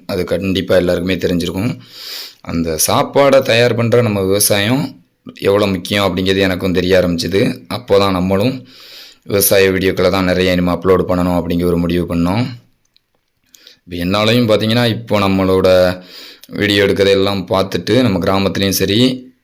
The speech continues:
நிறைய பேர், அதாவது நீங்க கிராமத்து முறையில சமையல் வீடியோவும் போடுங்க அப்படிங்கிற மாதிரியா சொல்லியிருந்தாங்க. கண்டிப்பா வருங்காலத்துல நமக்கு, அதாவது எப்படின்னா, சப்போர்ட் பண்ண நிறைய பேர் வாரேன்னு சொல்லிருக்காங்க.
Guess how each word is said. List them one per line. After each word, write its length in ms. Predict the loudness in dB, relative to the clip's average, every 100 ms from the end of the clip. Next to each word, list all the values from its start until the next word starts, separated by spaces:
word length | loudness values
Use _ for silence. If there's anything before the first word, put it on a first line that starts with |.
| _
நிறைய 240 | -4 0 2
பேர், 180 | 0 -2 -6 -10
அதாவது 300 | -4 0 0 0 0 0
நீங்க 220 | -2 -2 -2 -2 -6 -16 -20 -20 -20 -20 _ _
கிராமத்து 560 | -6 0 2 2 0 0
முறையில 340 | 0 2 2 2 0 -6 -12 -6
சமையல் 360 | -2 0 2 2
வீடியோவும் 400 | 2 0 0 0
போடுங்க 300 | 0 2 4
அப்படிங்கிற 360 | 2 0 0
மாதிரியா 340 | 0 0 2 2 0 -2
சொல்லியிருந்தாங்க. 600 | -2 0 2 2 0 0
கண்டிப்பா 440 | 0 -2 -4 -2 0 0 -2
வருங்காலத்துல 640 | -2 -2 0 0 0 -2 0 0 -2 -4
நமக்கு, 360 | -4 -4 -4 -2 0
அதாவது 280 | 2 2 2
எப்படின்னா, 260 | 0 0 0
சப்போர்ட் 360 | 0 -2 -2 -2
பண்ண 180 | 0 0 0 -2 -8 -18 -16 -16 -20 -20 _ _
நிறைய 200 | 0 2
பேர் 180 | 2 2
வாரேன்னு 320 | 4 2 0
சொல்லிருக்காங்க. 460 | -2 -2 0 0 2